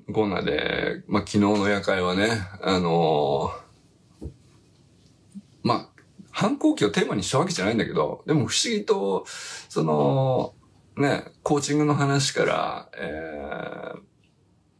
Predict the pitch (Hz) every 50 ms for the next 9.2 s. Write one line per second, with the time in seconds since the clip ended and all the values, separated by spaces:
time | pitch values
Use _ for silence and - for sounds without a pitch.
0 | _ - 135 127 127 123 117 - - 117 113 98 87 87 - - - - - -
1 | - - - - - - - _ _ - - - - - - - - - _ _
2 | _ _ - 90 - 55 57 58 55 55 - 52 53 52 50 53 57 52 - -
3 | - - _ _ _ _ _ _ _ _ _ _ _ _ _ _ _ - - _
4 | - _ _ _ _ _ _ - _ _ _ _ _ _ _ - - - - 120
5 | 104 90 - - 85 82 - - 95 110 120 113 - - - 123 131 120 104 92
6 | - 110 110 107 101 95 101 101 92 - - _ _ - - 139 131 - 143 135
7 | 127 123 127 113 147 147 156 151 147 151 151 147 143 139 - 151 143 143 139 135
8 | 139 135 131 120 110 104 104 107 - 139 139 139 139 147 - - 98 85 73 67
9 | - - -